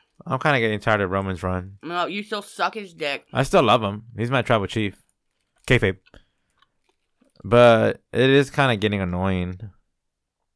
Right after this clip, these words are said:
Speaker 1: I kinda, if honest, honestly though, man, if I blame anyone, it's, I blame Brock. 'Cause,
Speaker 2: Why?
Speaker 1: 'cause Brock started this trend of not being there every week.
Speaker 2: But Brock is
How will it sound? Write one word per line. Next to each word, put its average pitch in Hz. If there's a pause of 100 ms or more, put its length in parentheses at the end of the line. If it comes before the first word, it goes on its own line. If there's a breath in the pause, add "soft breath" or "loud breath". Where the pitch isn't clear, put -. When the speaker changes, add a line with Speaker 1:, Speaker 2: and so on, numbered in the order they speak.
(3000)
Speaker 1:
I 180
kinda, 240 (120)
if 117
honest, 165
honestly 170
though, 185
man, 160
if 117
I 127
blame 143
anyone, 123
it's, 98 (100)
I 104
blame 120
Brock. 90 (920)
'Cause, 123
Speaker 2:
Why? 185
Speaker 1:
'cause 135
Brock 139
started 110
this 101
trend 107
of 98
not 104
being 110
there 98
every 92
week. 87 (1400)
Speaker 2:
But 170
Brock 185
is 160